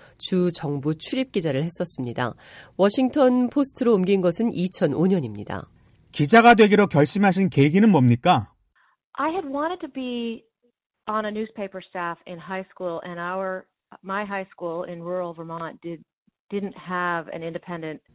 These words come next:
Speaker 3: high school newspaper.
Speaker 1: 신문사에서 일하고 싶단 마음을 고등학교 때부터 품었어요. 그런 생각을 하게 된 동기가 재밌는데요.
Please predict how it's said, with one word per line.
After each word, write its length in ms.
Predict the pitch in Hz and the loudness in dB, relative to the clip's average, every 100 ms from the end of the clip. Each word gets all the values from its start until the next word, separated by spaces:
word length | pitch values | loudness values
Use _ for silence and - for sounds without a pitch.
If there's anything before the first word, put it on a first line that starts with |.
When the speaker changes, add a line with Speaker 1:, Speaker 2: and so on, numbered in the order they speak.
| _ - | _ -10
Speaker 3:
high 140 | 170 - | -10 -10
school 160 | 175 | -14
newspaper. 240 | 156 160 175 | -14 -16 -6
Speaker 1:
신문사에서 640 | 294 277 294 302 254 247 | 0 2 2 2 2 2
일하고 320 | 220 208 220 | 2 2 2
싶단 340 | 233 - 214 202 | 2 0 0 0
마음을 460 | 165 139 160 190 | 0 0 0 0
고등학교 500 | 170 185 185 220 233 | 0 0 4 4 4
때부터 440 | 214 170 147 143 147 | 0 0 -2 -4 -8
품었어요. 720 | - 190 185 131 127 139 117 - - _ | -2 -4 -2 -4 -4 -6 -10 -18 -20 _
그런 260 | 196 208 220 | 0 2 4
생각을 400 | 240 220 208 233 | 2 2 2 0
하게 180 | 190 | 0
된 160 | 196 202 | 0 2
동기가 340 | 196 175 160 | 0 0 0
재밌는데요. 840 | 175 190 175 175 131 120 160 123 | 0 0 0 0 -2 -2 -4 -4